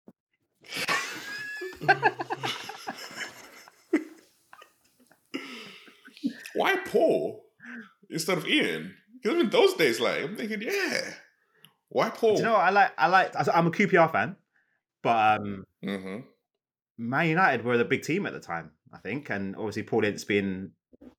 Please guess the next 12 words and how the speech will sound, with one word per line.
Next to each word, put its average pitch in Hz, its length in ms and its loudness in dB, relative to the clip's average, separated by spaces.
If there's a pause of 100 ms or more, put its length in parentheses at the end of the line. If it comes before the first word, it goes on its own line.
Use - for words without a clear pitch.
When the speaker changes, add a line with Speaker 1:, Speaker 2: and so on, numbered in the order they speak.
(180)
Speaker 1:
a - 80 -8
black, 98 340 0 (360)
black 107 200 -2
man, 104 300 0
he's 104 200 -2
a 98 40 -2
midfielder. 104 360 0
I 98 120 4
played 98 200 -4
in 92 60 -2
midfield. 98 380 -2 (920)
Um, 82 580 -2